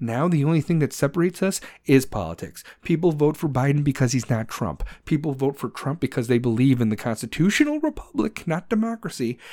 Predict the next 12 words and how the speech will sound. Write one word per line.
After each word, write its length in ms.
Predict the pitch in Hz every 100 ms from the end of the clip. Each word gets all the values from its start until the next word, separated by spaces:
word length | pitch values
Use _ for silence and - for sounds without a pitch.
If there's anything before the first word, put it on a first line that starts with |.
| - -
and 160 | 135
they 80 | 139
believe 400 | 143 135 139 139
that 140 | 135 120
it 100 | 123
should 120 | 131
be 100 | 120
protected 460 | 113 120 131 131 120
at 100 | 113
all 160 | 104
costs. 480 | 107 113 92 - - - - -
And 160 | 110